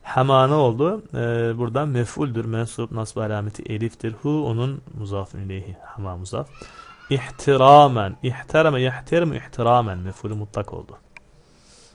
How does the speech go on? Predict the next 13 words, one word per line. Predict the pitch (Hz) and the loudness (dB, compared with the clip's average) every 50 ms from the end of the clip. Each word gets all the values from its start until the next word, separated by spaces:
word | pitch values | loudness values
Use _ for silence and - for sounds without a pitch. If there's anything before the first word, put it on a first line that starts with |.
| _ - _ _ _ _ _ _ _ _ _ _ _ _ _ _ _ _ - - - - - - - - - - - | _ -20 _ _ _ _ _ _ _ _ _ _ _ _ _ _ _ _ -20 -20 -20 -20 -20 -20 -20 -20 -20 -6 2
Talebe | - 180 190 190 170 156 160 170 | 4 6 6 6 6 4 2 0
istedi | - - - - - - - - 139 139 135 131 143 | -2 -4 -6 -8 -8 -8 -2 0 2 2 2 2 0
et | 135 131 127 127 - | 0 0 0 0 0
tabibu | - 127 120 120 131 135 135 135 135 127 127 | 2 2 2 2 2 -2 -2 -4 -6 -4 0
doktor | 120 110 113 - - - - 131 131 127 120 113 101 98 98 98 95 | 0 0 -2 -4 -12 -2 4 6 6 6 6 4 2 -4 -8 -8 -6
minel | 101 113 120 123 127 | -4 0 0 2 2
meridi | 123 123 120 123 120 110 | 2 2 2 2 2 0
hastadan | 104 107 113 110 - - - 113 110 107 117 120 131 143 135 - | -2 -4 -4 -6 -4 -2 -2 0 0 2 4 4 4 2 2 0
en | 123 120 | -2 0
yeftaha | 120 123 127 120 - - - 131 - - 131 - | 0 0 0 0 -2 -2 -2 -2 0 0 0 -2
açmasını | 117 117 127 - - - 123 123 - 147 143 135 | -2 -4 -8 -8 -6 -6 -6 -6 -4 -4 -6 -6
fahu | - - - - 156 156 151 139 151 170 - - | -8 -2 2 4 6 8 8 6 4 2 -2 2
ağzını | 123 117 117 120 107 104 127 113 101 | 4 6 6 4 4 2 -2 -2 -4